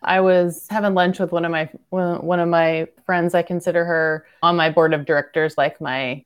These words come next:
go-to people. She was like, "Well, would you ever go out on your own?" And I actually said these words, "I am not an entrepreneur. I'm not gonna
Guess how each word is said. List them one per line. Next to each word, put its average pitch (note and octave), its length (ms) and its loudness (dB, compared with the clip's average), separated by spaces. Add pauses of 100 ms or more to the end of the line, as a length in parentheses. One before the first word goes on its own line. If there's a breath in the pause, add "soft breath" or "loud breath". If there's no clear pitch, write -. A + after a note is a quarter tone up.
go-to F3 460 2
people. D#3 520 0 (280 soft breath)
She - 100 -2
was B3 100 4
like, B3+ 140 4
"Well, C4+ 140 6
would C#4 160 4
you D#4+ 160 4
ever D4+ 420 4
go B3+ 180 6
out C#4 140 6
on C#4+ 140 2
your B3 180 -2
own?" B3 320 0
And G#3 180 0
I G3 100 4
actually A3+ 460 2
said A3 220 0
these G3 160 0
words, E3+ 260 2
"I F#3 140 0
am F#3 160 0
not D#3 240 0
an D3+ 120 -6
entrepreneur. E3 640 -4
I'm D#3 200 -2
not D3+ 180 -4
gonna D3+ 400 -4